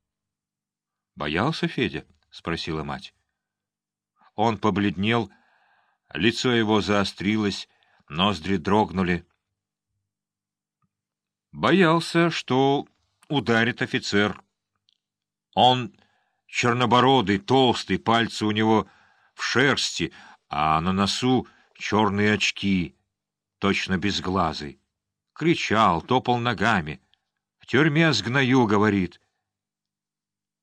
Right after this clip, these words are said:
А меня никогда не били, ни отец, ни мать. Я один сын, они меня любили. Он закрыл на миг глаза, сжал губы,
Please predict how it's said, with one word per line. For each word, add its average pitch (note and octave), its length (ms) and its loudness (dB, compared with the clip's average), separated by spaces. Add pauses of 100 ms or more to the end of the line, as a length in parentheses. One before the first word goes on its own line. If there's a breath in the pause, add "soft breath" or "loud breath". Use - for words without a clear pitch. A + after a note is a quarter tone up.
(200)
А D2+ 160 -6
меня A#2+ 380 0
никогда C#3 480 -2
не C3 160 -4
били, F2+ 460 -2 (440)
ни E2 140 -4
отец, A2+ 560 0
ни G#2+ 120 -2
мать. G#2 440 -2 (960 soft breath)
Я E3+ 360 4
один C3+ 460 -4
сын, A2 500 -2 (680 soft breath)
они G2 280 -4
меня A2 240 -4
любили. F#2 540 -4 (1700 soft breath)
Он G2 220 -4
закрыл G#2+ 400 0
на G#2 100 0
миг G2+ 180 -2
глаза, F#2+ 480 -2
сжал G2+ 400 0
губы, G#2+ 560 -2